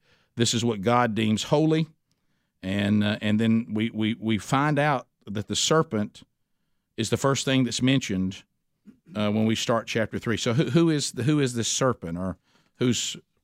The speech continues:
portraying themselves as a, a serpent? Uh, that's Satan.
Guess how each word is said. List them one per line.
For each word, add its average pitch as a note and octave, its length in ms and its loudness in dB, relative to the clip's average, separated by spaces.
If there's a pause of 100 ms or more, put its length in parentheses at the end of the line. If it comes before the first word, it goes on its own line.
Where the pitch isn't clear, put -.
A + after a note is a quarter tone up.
(120)
portraying A#2+ 480 2
themselves F#2 460 -4
as F#2 260 -4
a, F2+ 280 -6
a F2+ 120 -6
serpent? - 460 -4 (580)
Uh, F#2+ 160 -2
that's A2 200 2
Satan. A#2 520 -2